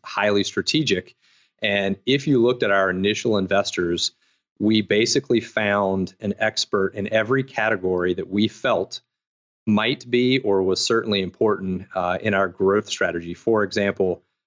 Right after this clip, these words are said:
uh, you know, a digital media expert in Silicon Valley, an infrastructure expert from New York,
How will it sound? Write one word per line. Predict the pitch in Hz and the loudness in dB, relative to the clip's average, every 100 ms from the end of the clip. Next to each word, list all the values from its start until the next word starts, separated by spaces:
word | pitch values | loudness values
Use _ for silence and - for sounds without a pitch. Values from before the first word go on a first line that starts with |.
| _ | _
uh, | - 90 90 87 - | -2 0 2 0 -2
you | |
know, | 95 98 | -6 -4
a | 98 | -4
digital | 92 101 101 98 | -2 -2 0 0
media | 101 98 98 101 | 2 2 2 0
expert | - - 98 | -4 -2 -2
in | 92 | 0
Silicon | - 98 95 92 | -2 -2 -2 0
Valley, | 92 92 90 87 - _ _ _ | 0 2 0 -2 -6 _ _ _
an | 98 | -6
infrastructure | 113 110 113 - 104 98 - 95 95 - | -2 -2 -2 -2 0 -2 0 0 0 0
expert | 98 - - 98 - | -4 -2 -2 -2 -2
from | 95 | -2
New | 95 | 0
York, | 95 95 98 90 - | 2 2 2 -2 -8